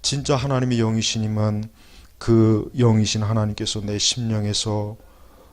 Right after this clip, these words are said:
내 삶 속에서 역사할 때 하나님은 제일 첫 번째로 드러나는 게 뭐냐면 정결함입니다. 정결함. 이게 특징입니다. 그러니까 귀신과 마귀는 악해요. 그리고 하나님은 정결해요.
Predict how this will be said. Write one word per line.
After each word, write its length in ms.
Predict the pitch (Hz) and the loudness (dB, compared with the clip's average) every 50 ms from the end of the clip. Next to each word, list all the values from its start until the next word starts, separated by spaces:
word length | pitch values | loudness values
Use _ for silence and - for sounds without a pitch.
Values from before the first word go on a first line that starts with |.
| - - | -12 -6
내 200 | - 110 110 104 | 0 2 4 4
삶 280 | - - - 113 113 | 4 4 2 0 -2
속에서 360 | 110 - 110 101 101 95 107 | -2 -4 -4 -4 -4 -4 -4
역사할 440 | 104 98 98 - - - 107 104 104 | -4 -4 -4 -4 -4 -4 -4 -4 -4
때 320 | 101 - 120 131 143 147 151 - - - - - - - - - - - | -4 0 2 2 2 0 -2 -8 -20 -20 -20 -20 -20 -20 -20 -20 -20 -12
하나님은 680 | - - 151 151 147 147 143 139 143 139 131 123 127 - - | -4 0 4 4 6 6 6 6 4 4 4 2 -2 -4 -2
제일 260 | - - 131 135 127 | 4 6 6 6 6
첫 220 | - - - - | 4 2 2 4
번째로 340 | - 151 127 - 131 120 120 | 0 -2 0 -2 -4 -4 -4
드러나는 460 | - - 123 120 113 110 110 107 107 104 | -2 0 2 2 4 2 2 -2 -2 -2
게 80 | 107 | -4
뭐냐면 580 | 101 101 101 104 104 98 98 101 113 135 151 151 - - - - - - - - | -4 -2 -4 -2 -2 -4 -2 -2 -2 -2 -2 -4 -10 -18 -20 -20 -20 -12 -4 0
정결함입니다. 1000 | - - 113 120 131 127 143 131 123 117 98 92 87 82 82 87 98 113 110 - - - - - - - - - - - _ - | 2 2 2 2 4 6 6 6 6 4 0 -4 -8 -10 -12 -14 -14 -14 -16 -14 -16 -18 -18 -20 -20 -20 -20 -20 -20 -20 _ -6
정결함. 480 | - - 127 117 123 123 139 135 123 101 92 82 - _ _ _ - - | -2 0 0 0 0 -2 -4 -6 -6 -10 -14 -18 -20 _ _ _ -16 -8
이게 140 | - 117 123 | -2 -2 0
특징입니다. 640 | 123 - - - - - 151 127 101 90 87 87 - - - - - | 0 -2 -4 -8 -8 -8 -8 -8 -10 -14 -16 -18 -20 -20 -20 -18 -6
그러니까 340 | - 165 180 175 151 - - - - - - - - - | 4 8 8 8 8 6 2 -10 -16 -16 -18 -14 -6 0
귀신과 580 | - 151 151 - - 170 165 160 160 170 156 | 2 6 8 8 8 6 6 6 8 8 8
마귀는 520 | 139 117 107 117 120 110 117 120 135 139 131 | 8 6 4 4 4 2 0 -2 -2 -2 -4
악해요. 520 | - 113 - - - - - 131 110 85 - - - _ - - - _ _ _ - | -6 -8 -6 -4 -4 -2 0 0 -2 -2 -6 -14 -20 _ -20 -20 -20 _ _ _ -12
그리고 500 | - 107 110 107 127 156 165 - - - - - | -6 -4 0 2 2 2 2 0 -10 -20 -20 -14
하나님은 520 | - - 147 135 123 123 120 135 147 156 - - - - - - - - - - - - - | -6 -2 2 2 4 4 4 2 0 -2 -6 -12 -20 -20 -20 -20 -20 -20 -20 -20 -20 -8 0
정결해요. 540 | - - - 123 123 110 107 92 82 78 73 | 2 2 4 4 2 0 -2 -4 -6 -10 -16